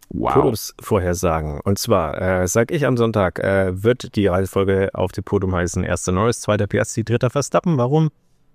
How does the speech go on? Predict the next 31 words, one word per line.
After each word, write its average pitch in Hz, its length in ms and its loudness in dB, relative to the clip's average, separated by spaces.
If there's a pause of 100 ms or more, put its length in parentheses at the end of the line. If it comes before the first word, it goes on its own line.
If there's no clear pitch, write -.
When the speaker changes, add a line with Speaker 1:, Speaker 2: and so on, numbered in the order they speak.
(160)
Speaker 2:
Weil 104 460 4
die 101 140 -4
McLaren 92 400 0
stark - 340 -6
waren, 85 300 0
weil 80 100 -2
Norris 87 340 0
es - 200 -6
wahrscheinlich 110 560 -4
geschafft - 340 -4
hätte 104 180 -4
zu - 140 -6
gewinnen, 120 420 0
aus - 200 -4
meiner 104 240 2
Sicht, 104 320 -4
wenn 98 120 0
er 95 160 0
diesen 95 220 -2
Fehler 104 220 0
nicht 101 160 0
gemacht 95 320 -2
hätte 101 100 0
und 95 40 2
die 90 60 2
Strafe 143 280 0
nicht 117 140 -4
gekickt - 320 -4
hätte. 110 240 0 (440)
Piastri, 110 520 2
ähm, 95 540 2